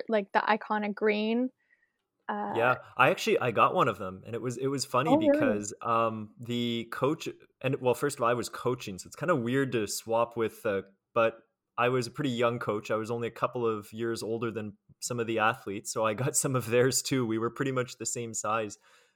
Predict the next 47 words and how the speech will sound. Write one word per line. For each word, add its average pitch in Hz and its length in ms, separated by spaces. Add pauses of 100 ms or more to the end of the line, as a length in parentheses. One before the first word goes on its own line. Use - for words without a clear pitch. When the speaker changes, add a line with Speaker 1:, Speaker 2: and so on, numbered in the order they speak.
Speaker 2:
But 117 100
the 135 60
coach 160 300
of 185 80
the 156 60
Saskatchewan 127 680
team 113 300
I 120 120
had 110 180
met 110 440
earlier, 120 480
he 120 220
was 120 220
in, 135 360 (420)
he 127 80
was 120 180
in 135 120
Montreal 123 560
for 123 120
the 107 80
mixed 101 480
nationals, 151 600
which 131 160
were 131 80
the 117 100
year 113 160
before, 113 540 (520)
which 123 360
I 131 100
was 139 160
a 131 40
volunteer 127 600
for. 101 280
So - 160
I 135 100
was 139 160
driving 131 420
him 113 140
to 127 140
the 110 180
air, 120 240
to 127 100
the 113 120
hotel 127 480
all 110 160
the 104 100
time, 101 480